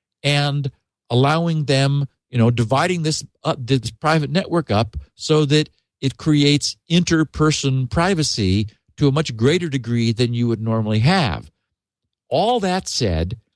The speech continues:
he then asks, "What does this do with,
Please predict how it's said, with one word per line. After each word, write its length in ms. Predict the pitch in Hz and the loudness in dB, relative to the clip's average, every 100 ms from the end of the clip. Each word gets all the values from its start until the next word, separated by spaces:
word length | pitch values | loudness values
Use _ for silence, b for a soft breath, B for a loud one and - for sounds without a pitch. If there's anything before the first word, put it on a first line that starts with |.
| _ | _
he 140 | - 131 | -2 2
then 240 | 151 208 | 2 2
asks, 640 | 139 117 120 - - - - _ _ _ _ | 0 0 -2 -6 -8 -10 -12 _ _ _ _
"What 100 | 165 | 0
does 160 | 190 165 | 2 2
this 160 | 170 | 0
do 280 | - 151 151 | 0 2 4
with, 220 | 143 143 | 2 -2